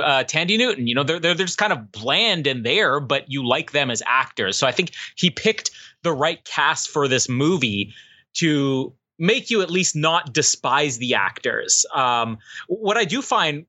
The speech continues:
really funny is that you, you said about the characters who just, they don't really care. It's like, "Oh, the world's ending." That, that's the best way to sum it up. I mean, John Cusack, who's supposed to be your hero, he doesn't respond to any of this. And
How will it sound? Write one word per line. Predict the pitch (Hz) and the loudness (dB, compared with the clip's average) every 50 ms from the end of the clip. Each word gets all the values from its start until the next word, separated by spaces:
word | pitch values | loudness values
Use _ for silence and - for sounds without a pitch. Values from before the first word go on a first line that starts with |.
| _ - | _ -4
really | 160 170 175 160 143 | 0 0 2 2 2
funny | - 160 143 143 139 | 0 0 0 0 0
is | 131 113 | 0 2
that | 131 131 127 - - - - | 2 2 2 0 -4 -6 -2
you, | 165 147 165 180 | -2 -2 0 0
you | 156 143 143 | 0 2 2
said | 139 - 170 160 160 | 2 2 2 0 0
about | 143 147 143 - | 0 -2 -2 -2
the | 143 | -4
characters | - - 151 147 147 143 - - 143 135 - | -4 0 0 2 2 0 0 0 0 0 0
who | - 139 | 0 2
just, | 123 135 123 - - - - - - - - - _ _ _ - | 2 2 2 0 -2 -8 -16 -20 -20 -20 -20 -20 _ _ _ -4
they | 143 170 165 | -2 -2 0
don't | 139 110 165 160 170 190 - | 0 0 0 0 -2 -2 -2
really | 165 165 156 139 127 | 0 0 0 0 -2
care. | - - - 165 147 127 113 110 | -4 -2 -2 0 2 2 0 0
It's | 110 107 - | -2 -2 -2
like, | 151 170 | 0 0
"Oh, | 214 202 | 2 2
the | 190 190 | 2 2
world's | 185 208 208 190 147 170 | 2 2 2 2 2 2
ending." | 170 165 151 139 | 0 0 0 0
That, | 156 170 170 | -2 -2 0
that's | 160 185 202 214 - - | 0 0 0 0 0 0
the | - 254 | -2 -2
best | 165 120 - - - 190 185 - - | -2 -2 -2 0 0 0 0 0 -2
way | 170 175 | 0 0
to | 156 147 | 0 0
sum | - 170 175 | 0 2 2
it | 196 | 2
up. | 196 - | 0 0
I | 147 | 0
mean, | 147 135 110 | -2 -2 0
John | 143 156 185 202 | 2 2 2 0
Cusack, | - - 190 190 - 165 151 - | -2 -4 -4 -2 0 0 0 0
who's | - 156 - | 0 -2 -2
supposed | - - - 175 175 - | -2 -2 -2 -2 -2 -2
to | - | 0
be | 151 | 0
your | 143 131 | 0 0
hero, | 113 - - 196 208 180 123 107 107 113 - _ - - _ _ _ _ _ _ - | 0 -2 0 2 2 2 2 0 -2 -4 -8 _ -20 -20 _ _ _ _ _ _ -4
he | - 208 214 | -2 0 0
doesn't | 170 139 180 220 220 262 262 233 | 2 2 2 2 2 2 0 0
respond | 226 - - - - 170 190 220 233 208 170 | -2 -2 -2 0 0 2 2 2 2 0 -2
to | 139 123 | -2 0
any | 156 202 269 254 | 0 2 2 2
of | 165 | 2
this. | 98 87 - - - - - - - _ _ _ _ _ _ _ | 0 -2 -2 0 2 2 2 0 -2 _ _ _ _ _ _ _
And | - 175 175 175 170 170 165 139 | -2 0 0 0 0 -2 -2 -4